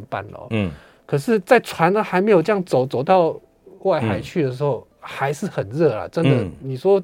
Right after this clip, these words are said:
Speaker 1: 晚上十一点半多凉吗？真的还是很热。
Speaker 2: 嗯，嗯。
Speaker 1: 所以呢，我都会牵着它在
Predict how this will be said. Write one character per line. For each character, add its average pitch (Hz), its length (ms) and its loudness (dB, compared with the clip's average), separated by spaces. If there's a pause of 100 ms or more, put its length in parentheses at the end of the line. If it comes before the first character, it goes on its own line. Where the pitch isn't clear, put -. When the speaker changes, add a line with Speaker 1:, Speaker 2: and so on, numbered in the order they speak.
Speaker 1:
晚 123 200 -8
上 180 160 -4
十 175 140 -4
一 170 60 0
点 135 100 -2
半 160 160 -4
多 151 240 0
凉 113 220 -4
吗？ 113 300 -12
真 156 120 -8
的 143 40 -8
还 135 140 -8
是 104 160 -2
很 101 200 -6
热。 127 160 -6 (100)
Speaker 2:
嗯， 95 80 -10
嗯。 82 60 -8 (240)
Speaker 1:
所 254 220 8
以 240 80 8
呢， 202 160 4
我 156 120 4
都 202 100 4
会 196 80 6
牵 190 320 -2
着 160 120 0
它 156 380 -2
在 160 300 -2